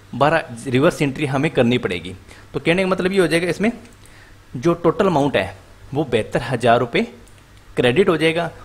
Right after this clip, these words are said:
और जो टोटल ट्रा-, अभी तक हमारे से पेमेंट ले ली है पूरे बारह महीने में वो पैंसठ हज़ार तीन सौ पचास रुपये। अब इसके according छियासठ सौ पचास रुपये इसका जो बैलेंस है वो सीआर यानी कि क्रेडिट में आ गया। अब ये हमारी कंपनी के लिए इकतीस मार्च दो हज़ार बाईस को ये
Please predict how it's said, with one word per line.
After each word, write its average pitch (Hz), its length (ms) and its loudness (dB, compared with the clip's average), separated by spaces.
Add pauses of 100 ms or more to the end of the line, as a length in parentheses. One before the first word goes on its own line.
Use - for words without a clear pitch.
और 139 100 0
जो 156 120 0
टोटल 160 340 -2
ट्रा-, 147 280 -4
अभी 139 220 -2
तक 165 160 0
हमारे 127 220 0
से 156 120 -6
पेमेंट 147 380 -2
ले 135 220 4
ली 190 120 -2
है 185 100 6
पूरे 156 240 2
बारह 143 240 0
महीने 110 300 -2
में 165 160 -2 (260)
वो 143 80 2
पैंसठ 160 400 0
हज़ार 117 280 0
तीन 131 200 -4
सौ 165 140 -6
पचास 113 400 -4
रुपये। 95 240 -12 (460)
अब 120 220 -4
इसके 190 320 0
according 180 340 0 (340)
छियासठ 170 420 0
सौ - 160 0
पचास 165 440 -2
रुपये 143 320 0
इसका 156 260 -4
जो 147 160 0
बैलेंस 131 340 -2
है 139 60 0
वो 208 160 0 (360)
सीआर 151 380 2
यानी 135 200 2
कि - 120 -4
क्रेडिट 160 440 0
में 135 120 0
आ 113 80 6
गया। 139 200 0
अब 175 180 -2
ये 196 120 0
हमारी 143 340 2
कंपनी 165 380 -2
के 143 140 0
लिए 131 160 2
इकतीस 214 640 -2
मार्च 143 460 0
दो 147 180 0
हज़ार 139 220 0
बाईस 123 280 -2
को 139 140 0
ये 175 240 -2